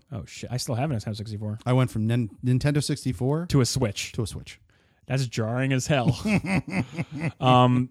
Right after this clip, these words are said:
Speaker 1: Crash Bandicoot's finally coming to other systems. People predicted that for a while.
Speaker 2: Uh, oh, he's coming to the Switch?
Speaker 1: Yep. And,
Speaker 2: Oh.
Speaker 1: and also, uh, P C and Xbox. 'Cause he's, he, he's been exclusive to PlayStation consoles
Speaker 2: Well, yeah,
Speaker 1: for
Speaker 2: I
Speaker 1: now.
Speaker 2: mean,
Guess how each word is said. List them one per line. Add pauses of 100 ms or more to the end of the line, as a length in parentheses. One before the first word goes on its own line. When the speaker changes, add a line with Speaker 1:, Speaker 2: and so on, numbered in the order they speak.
(320)
Speaker 1:
Crash
Bandicoot's
finally
coming
to
other
systems.
People
predicted
that
for
a
while.
Speaker 2:
Uh,
oh,
he's
coming
to
the
Switch?
Speaker 1:
Yep. (460)
And,
Speaker 2:
Oh.
Speaker 1:
and
also, (180)
uh,
P
C
and
Xbox. (300)
'Cause
he's,
he,
he's
been
exclusive
to
PlayStation
consoles (300)
Speaker 2:
Well,
yeah,
Speaker 1:
for
Speaker 2:
I
Speaker 1:
now.
Speaker 2:
mean,